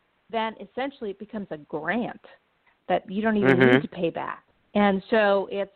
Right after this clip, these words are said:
Speaker 1: it's really about kind of keeping up with the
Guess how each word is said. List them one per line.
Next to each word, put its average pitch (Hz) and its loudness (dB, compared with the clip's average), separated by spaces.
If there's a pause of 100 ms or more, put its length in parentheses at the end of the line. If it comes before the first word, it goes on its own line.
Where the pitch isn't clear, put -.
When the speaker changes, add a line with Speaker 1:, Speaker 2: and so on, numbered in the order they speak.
Speaker 1:
it's 202 -10
really 220 -2
about 175 -2
kind 185 -10
of 175 -6 (180)
keeping 190 -8
up 170 -10
with - -18
the 170 -14